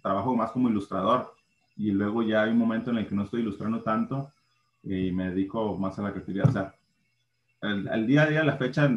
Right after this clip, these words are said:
hay co-, profesiones que en, cuando yo estudié la carrera no existían, ¿no? El community manager, digital strategist, creador de contenido, como le pongan el nombre que le pongan, eh,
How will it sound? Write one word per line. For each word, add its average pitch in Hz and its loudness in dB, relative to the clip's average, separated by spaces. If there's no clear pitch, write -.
hay 110 -4
co-, - -4
profesiones 117 0
que 113 -6
en, 90 -2
cuando 90 -4
yo 98 -4
estudié 113 -4
la 123 -4
carrera 101 -2
no 117 0
existían, 107 -2
¿no? 117 -4
El 95 -8
community 98 -6
manager, 98 -2
digital 98 -4
strategist, 98 -6
creador 101 2
de 120 2
contenido, 107 4
como 104 2
le 92 0
pongan 120 2
el 104 2
nombre 113 2
que - -4
le - 0
pongan, 127 -2
eh, 90 -4